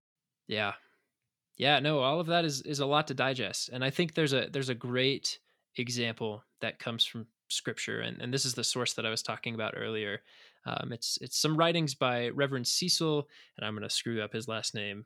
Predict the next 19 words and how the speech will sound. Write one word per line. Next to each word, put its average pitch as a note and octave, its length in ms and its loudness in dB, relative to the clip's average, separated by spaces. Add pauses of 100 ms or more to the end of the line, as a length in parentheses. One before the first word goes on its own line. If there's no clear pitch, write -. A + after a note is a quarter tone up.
(120)
uh, G#2+ 300 -4
Van A#2 340 0
Nijenhuis, D#3+ 720 2
I C#3+ 60 -2
think E3 200 -6
is D#3 160 -4
how D3+ 120 -2
you D3+ 100 -2
pronounce D3 380 -4
it. D#3 180 -8 (500)
Uh, A2+ 300 -2 (100)
but, A#2+ 300 0
uh, A2 280 -2 (220)
he D3 120 -2
has D#3 120 2
this C#3+ 200 0
interesting D3+ 580 0 (400)
analysis C3+ 600 2
of A2+ 120 -10